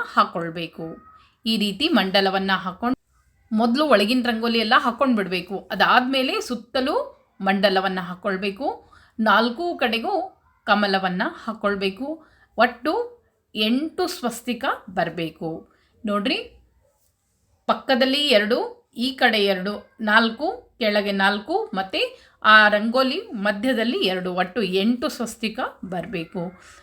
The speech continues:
ಶ್ರೀಕಾರ ಹಾಕೊಳ್ಬೇಕು. ಎರಡು ಭಾಗದಲ್ಲಿ ಶ್ರೀಹಿ ಬರಿಬೇಕು. ನಂತರ ಒಂದ್ಸಲ ಕೆಳಗೆ ಕಮಲ ಅದಲ್ಲ, ಅಲ್ಲಿ ಭೂ ಅಂತ ಬರಿಬೇಕು. ಸೂರ್ಯ ಚಂದ್ರರಿರ್ಬೇಕು. ಈ ರೀತಿ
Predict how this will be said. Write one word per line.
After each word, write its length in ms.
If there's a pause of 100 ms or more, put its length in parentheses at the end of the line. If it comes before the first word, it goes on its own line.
(220)
ಶ್ರೀಕಾರ 500
ಹಾಕೊಳ್ಬೇಕು. 960 (320)
ಎರಡು 340
ಭಾಗದಲ್ಲಿ 600
ಶ್ರೀಹಿ 540
ಬರಿಬೇಕು. 800 (320)
ನಂತರ 340 (400)
ಒಂದ್ಸಲ 400 (200)
ಕೆಳಗೆ 380 (480)
ಕಮಲ 340
ಅದಲ್ಲ, 280 (180)
ಅಲ್ಲಿ 280
ಭೂ 580
ಅಂತ 160 (140)
ಬರಿಬೇಕು. 800 (1040)
ಸೂರ್ಯ 440
ಚಂದ್ರರಿರ್ಬೇಕು. 1120 (320)
ಈ 120
ರೀತಿ 600